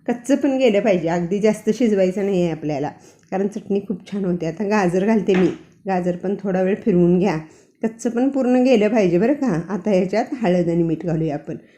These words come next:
म्हणजे पाणी सुटलेलं ते वाफेनंच निघून जाऊ दे, म्हणून असं ना, असं आपण करायचं आहे बरं का. मस्तपैकी फिरवून घ्या, अगदी छान क-, क्रंची क्रंची खूप छान चटणी लागते ही, तुम्ही नक्की ट्राय करा बरं का. आता याच्यात आपण टोमॅटो घालूयात,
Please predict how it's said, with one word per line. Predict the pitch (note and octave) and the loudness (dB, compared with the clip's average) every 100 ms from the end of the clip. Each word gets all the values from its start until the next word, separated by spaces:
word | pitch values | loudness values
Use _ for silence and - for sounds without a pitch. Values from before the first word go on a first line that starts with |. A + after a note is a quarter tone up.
| _ - | _ -4
म्हणजे | G#3 | -2
पाणी | A3+ B3+ G#3 G#3+ | -2 0 0 0
सुटलेलं | A3 A#3 G3+ G3+ G#3 | 0 -4 0 0 0
ते | G3+ B3 | 2 2
वाफेनंच | A3+ - F3 G3+ C4+ | 2 -2 -2 0 0
निघून | A#3+ F#3 E3+ F#3+ | 2 2 2 2
जाऊ | F3 D#3 | 4 2
दे, | D#3 D3+ - _ G3+ | 0 -6 -10 _ -6
म्हणून | F#3+ G3+ | -4 -2
असं | G3 F#3+ F#3+ | -6 -4 -4
ना, | F3+ F3+ | -2 -4
असं | F#3+ G3 F#3 | -8 -6 -4
आपण | F3 F3+ F3+ | -4 -2 -2
करायचं | F#3 D3+ E3 | -2 -2 -2
आहे | E3+ | -2
बरं | A3 | 0
का. | A#3 F#3 - - _ | 0 -2 -4 -20 _
मस्तपैकी | G#3+ A3 A3+ A#3 A#3+ | -6 -4 -4 -4 -4
फिरवून | B3 G#3+ G#3 | 0 2 2
घ्या, | G#3 G3 - _ | 2 0 -4 _
अगदी | E3+ F#3 F#3 G#3+ - | -10 -6 -2 -2 -2
छान | G3+ G#3 | -2 -2
क-, | G3+ | -2
क्रंची | G#3+ - G#3 F#3 F3+ - | -6 -2 0 0 -2 -4
क्रंची | G#3 G#3 F3+ - | -2 0 -2 -6
खूप | A#3 A#3 B3+ | -6 -6 -2
छान | A#3+ | -2
चटणी | A#3 B3+ A#3 | -2 -2 0
लागते | A3 A3+ - | 0 -2 -4
ही, | G3 F3 D#3+ - _ - | 0 0 -2 -8 _ -6
तुम्ही | G#3 G3+ | -4 -2
नक्की | G#3+ - _ - A#3 | -4 -8 _ -8 -6
ट्राय | A3+ A3+ G#3+ | -4 -2 -2
करा | A3 G#3 G3+ F3+ | -2 -4 -2 -2
बरं | G3+ | 0
का. | B3+ C4+ F#3+ F#3 - _ _ - | 0 0 -2 -8 -20 _ _ -16
आता | F#3+ G3 G3+ | -14 -12 -10
याच्यात | G#3 G3 G3 G3 | -8 -8 -8 -10
आपण | G3+ F#3+ F#3+ C#4 | -10 -10 -6 -4
टोमॅटो | D#4 - A#3 G3 E3+ F#3 | -6 -6 -6 -4 -2 -2
घालूयात, | F#3+ F3 D3+ C#3 | -2 0 -2 -2